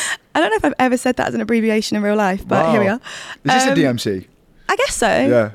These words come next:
Speaker 1: But I think that's the, it, being in the same situations as I would have done drinking. I still love going out and having a dance with everyone and taking the piss out of myself and taking the piss out of my friends and all of that kind of stuff. But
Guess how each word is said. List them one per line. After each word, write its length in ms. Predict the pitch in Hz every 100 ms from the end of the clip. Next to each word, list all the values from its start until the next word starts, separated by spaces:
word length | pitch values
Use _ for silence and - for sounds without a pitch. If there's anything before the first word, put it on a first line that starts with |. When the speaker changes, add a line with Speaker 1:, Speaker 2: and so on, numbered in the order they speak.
| - -
Speaker 1:
But 260 | - - - - - -
I 60 | 294
think 180 | 392
that's 220 | 330 - -
the, 120 | 294
it, 180 | - 247
being 200 | 339 349
in 80 | 339
the 60 | 311
same 240 | 294 285
situations 680 | - - 240 226 196 202 214
as 160 | - 220
I 80 | 214
would 440 | 208 214 185 - _ _ _ _ _ _ _
have 200 | - 214
done 260 | 220 190 185
drinking. 600 | 190 190 185 - - 214 - - 269
I 60 |
still 200 | 269 381
love 180 | 277 247
going 400 | 254 233 214 - -
out 180 | 233 208
and 220 | 202 190 -
having 280 | - 220 202
a 60 |
dance 300 | 208 202 -
with 80 | 190
everyone 420 | 185 190 190 180
and 240 | 180 185 185 - - -
taking 240 | - 214
the 60 | 202
piss 160 | 214 202
out 60 |
of 40 | 202
myself 500 | 202 202 196 196 190
and 360 | 180 175 180 - - - _
taking 180 | - 196
the 60 | 190
piss 120 | 208
out 60 |
of 40 | 185
my 80 | 202
friends 340 | 262 262 269
and 100 | -
all 120 | 311
of 60 | 285
that 120 | 226
kind 160 | - 190
of 60 |
stuff. 420 | - 180 104 196 -
But 260 | 220 190